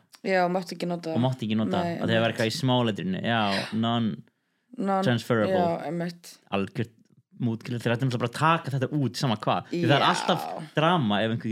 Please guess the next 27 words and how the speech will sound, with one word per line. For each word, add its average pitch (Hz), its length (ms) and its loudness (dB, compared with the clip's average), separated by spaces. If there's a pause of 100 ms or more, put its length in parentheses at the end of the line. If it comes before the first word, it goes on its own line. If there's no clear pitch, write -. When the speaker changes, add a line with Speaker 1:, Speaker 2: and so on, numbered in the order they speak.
Speaker 2:
getur 107 180 -8
nota 120 540 0
idol 135 340 -2
annar 139 260 -2 (140)
gegn 156 160 -4 (180)
þeim. - 140 -20 (240)
Speaker 1:
Einmitt. 180 680 -8 (120)
Speaker 2:
Og 107 280 2 (320)
það 131 140 4
var 135 100 2
einmitt 107 160 -2
það 135 140 -2
sem 113 100 -4
að 104 140 2
ég 123 140 2
var 113 120 2
bara 92 140 -6
svo 98 140 -2
hræddur 120 240 -4
um 117 100 -2
að 104 120 0
myndi 104 220 -6
gerast, - 680 0 (480)
sem 117 180 -4
hefði 135 220 2
náttúrulega 113 240 0
verið 113 240 -2